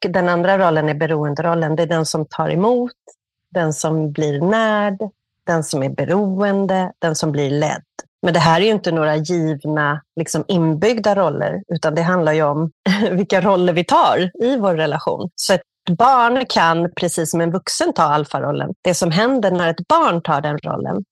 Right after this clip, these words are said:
det är att det är barnet som orkestrerar relationen, som bestämmer, som har sista ordet,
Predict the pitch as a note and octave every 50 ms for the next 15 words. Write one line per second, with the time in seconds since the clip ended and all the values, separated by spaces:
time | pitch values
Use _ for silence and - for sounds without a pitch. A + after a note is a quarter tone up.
0 | _ _ _ - G3+ G3 F3+ - F#3 F3 D#3+ - D#3 D3+ - F#3+ G3+ G#3+ G#3+ G#3
1 | F#3+ E3 D#3 - - - D3 D3 C#3+ D3 - - D3 - - - - D#3 D3+ D3
2 | D3+ D3+ C#3+ D3 C#3+ C#3 C#3 - - G#3 F#3+ G3 F3 D#3 D3 C3 F3 F3 - _
3 | _ _ _ - - - E3 D#3 D#3+ D3+ - - - F3 E3+ E3 E3+ E3 E3+ E3
4 | D3 E3 E3+ E3+ - F3 D3+ D3+ D3 - E3 D3+ - - - - E3 E3 D#3 D#3
5 | D3+ D3+ D3+ D3+ D3+ D3